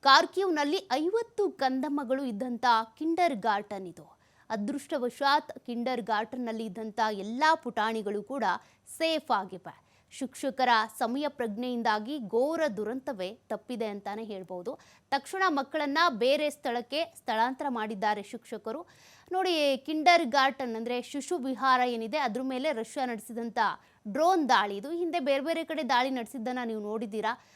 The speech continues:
ಆದ್ರೆ ಪುಟ್ಟ ಕಂದಮ್ಮಗಳು ಇದ್ದಂತ ಶಿಶು ವಿಹಾರ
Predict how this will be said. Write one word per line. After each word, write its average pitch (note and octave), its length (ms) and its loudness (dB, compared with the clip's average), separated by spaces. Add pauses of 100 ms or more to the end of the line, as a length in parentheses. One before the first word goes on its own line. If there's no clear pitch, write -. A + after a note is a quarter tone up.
(200)
ಆದ್ರೆ C4 220 0
ಪುಟ್ಟ - 380 -6
ಕಂದಮ್ಮಗಳು C4+ 800 -2
ಇದ್ದಂತ A#3 440 -8 (580)
ಶಿಶು - 380 -4
ವಿಹಾರ A#3+ 480 2